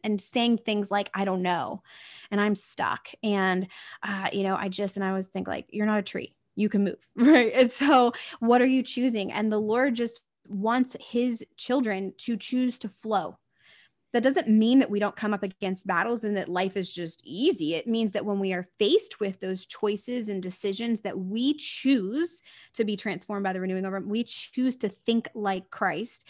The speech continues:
and we fearlessly live out the word. And this is why getting into our word is so important, because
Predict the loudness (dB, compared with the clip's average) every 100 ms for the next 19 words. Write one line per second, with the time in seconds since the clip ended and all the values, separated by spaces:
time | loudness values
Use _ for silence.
0 | -20 -10 -2 0 0 -2 -6 -4 2 4
1 | 4 2 0 -6 -4 -2 -2 -4 -8 -8
2 | -10 -10 -12 -14 -18 _ _ _ _ _
3 | _ _ _ _ _ _ -4 -2 -2 -4
4 | -4 0 0 0 -2 -2 -2 -4 -4 -4
5 | -4 -4 -4 -4 -4 -6 -8 -6 -4 -4
6 | -4 -4 -4 -6 -4 -6 -6